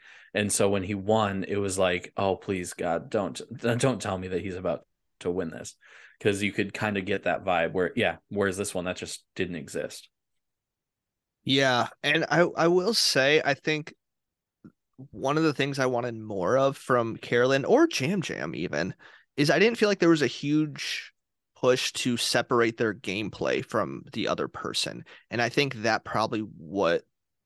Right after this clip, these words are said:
Speaker 2: that's, like, what needed to happen for, like, Carolyn to win is, like, to, hey, like, "Hey, this is what I did that Jam Jam didn't do,"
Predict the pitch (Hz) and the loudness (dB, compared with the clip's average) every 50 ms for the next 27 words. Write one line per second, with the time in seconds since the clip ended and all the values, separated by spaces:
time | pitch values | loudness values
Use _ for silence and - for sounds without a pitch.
0 | _ _ _ _ - 127 127 - - - 117 120 117 - 110 117 113 - 117 120 | _ _ _ _ -2 0 0 0 -2 -2 -2 -2 -2 0 0 0 0 0 -2 -4
1 | 110 107 98 - - - - - - 90 - - 196 202 208 208 208 _ - - | -4 -4 -4 -4 -6 -6 -6 -4 -6 -4 -2 -2 -2 -2 -2 -4 -8 _ -14 -20
2 | - _ - - 131 113 - - 139 131 131 123 110 - - 92 107 113 147 170 | -20 _ 0 2 2 2 2 2 2 2 2 2 0 -2 -4 -4 0 0 2 2
3 | 139 104 71 71 - - - 87 92 90 - - 107 87 110 107 82 - - 80 | 0 -2 -4 -6 -6 -4 -2 -2 -2 -2 -2 -2 -2 0 0 0 -2 -2 -2 -2
4 | 98 101 113 170 156 - - - - - - - 117 117 139 156 - 180 160 143 | -2 2 2 2 0 0 -2 -10 -20 -20 -14 -8 -2 -2 0 2 2 2 2 0
5 | 151 156 147 143 135 127 117 127 127 117 117 110 110 - 117 110 110 110 110 113 | 0 0 2 2 2 2 2 2 0 2 0 -2 -2 -2 -4 -4 -4 -4 -4 -6
6 | 101 104 110 - 120 110 95 76 57 - - - - - - - - | -6 -6 -4 -2 -2 -2 -2 -2 -8 -10 -14 -14 -12 -10 -10 -10 -12